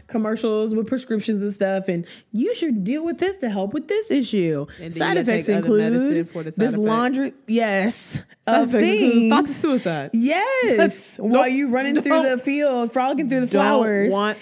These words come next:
Speaker 1: And we're
Speaker 2: that.
Speaker 1: talking about
Speaker 2: <laughs>
Speaker 1: thoughts of suicide and all these other things, right? And I've also been on, like, birth control when I was wilding and stuff, and I've dealt with the side effects of birth control.
Speaker 2: Yeah.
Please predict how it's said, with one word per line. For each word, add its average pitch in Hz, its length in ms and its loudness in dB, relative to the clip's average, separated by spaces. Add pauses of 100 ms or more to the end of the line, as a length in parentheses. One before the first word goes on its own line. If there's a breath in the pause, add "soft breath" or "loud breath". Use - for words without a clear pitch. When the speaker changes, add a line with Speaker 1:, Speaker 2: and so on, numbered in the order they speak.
(100)
Speaker 1:
And 208 320 2
we're 233 80 2
Speaker 2:
that. - 80 -4
Speaker 1:
talking 262 280 0
about 202 360 0
Speaker 2:
<laughs> - 20 -8
Speaker 1:
thoughts 214 240 0
of 202 60 -4
suicide 233 380 0
and 202 100 -2
all 196 120 -2
these 196 160 -2
other 196 180 0
things, 156 280 -4
right? 180 240 2
And 214 100 0
I've 226 200 0
also 240 400 -2
been 190 240 -2
on, 175 240 -4
like, 160 300 -4 (220 loud breath)
birth 403 180 -2
control 320 380 -2
when 285 100 -4
I 285 80 -4
was 285 120 -4
wilding 247 520 -2
and 226 100 0
stuff, 226 240 -2
and 185 100 -2
I've 185 200 -2
dealt 208 260 -2
with 175 280 0 (120)
the 196 180 0
side 190 260 0
effects 170 320 -4
of 170 400 -4
birth 427 200 0
control. 185 440 -2
Speaker 2:
Yeah. - 260 -8